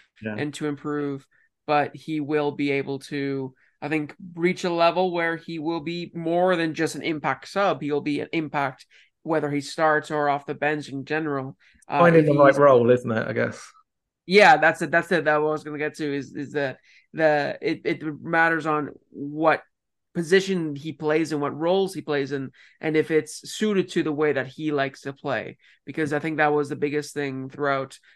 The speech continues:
Speaker 2: this season, is that he's sort of been sort of shoehorned into these positions
Speaker 1: Yeah.
Speaker 2: that isn't his best, and maybe it's not what's, he, he wants to do things that are not required of him, or he's not allowed to do things because of what's required of him.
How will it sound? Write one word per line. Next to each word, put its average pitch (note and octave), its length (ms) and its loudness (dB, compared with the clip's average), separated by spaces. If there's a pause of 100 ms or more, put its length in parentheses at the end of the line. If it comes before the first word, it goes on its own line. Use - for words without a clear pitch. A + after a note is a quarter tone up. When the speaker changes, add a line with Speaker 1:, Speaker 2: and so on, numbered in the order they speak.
(120)
Speaker 2:
this D3+ 180 -8
season, C#3+ 420 -6
is C#3 140 -6
that C#3+ 120 -2
he's D3 160 -10
sort C#3+ 140 -6
of C3 40 -16
been D3+ 140 -4
sort D3+ 160 -4
of C#3+ 60 -8
shoehorned F#3 560 0
into D3+ 220 -6
these C#3+ 200 -6
positions C#3 640 -8 (300)
Speaker 1:
Yeah. - 100 -10
Speaker 2:
that - 240 -6
isn't F#3 400 2
his F3 240 -2
best, F#3 460 0
and D3 120 -2
maybe D3 160 0
it's D#3 100 -6
not D3+ 200 -4
what's, D3 280 -2 (200)
he, D3+ 180 -4 (120)
he E3 140 -2
wants D#3+ 320 -2
to D#3 60 -12
do E3 140 -2
things E3 240 -6
that D3+ 80 -4
are D3 40 -2
not C#3+ 180 -4
required D#3 560 0
of F#3+ 140 -2
him, G#3 180 -4
or D#3+ 80 0
he's D3 140 -6
not D#3 160 2
allowed D#3+ 400 2
to D#3 40 -12
do E3 280 -4 (260)
things E3+ 220 0
because E3+ 400 2
of G3+ 140 0
what's G3+ 220 0
required G3+ 400 -2
of G#3 140 -8
him. A3+ 180 -8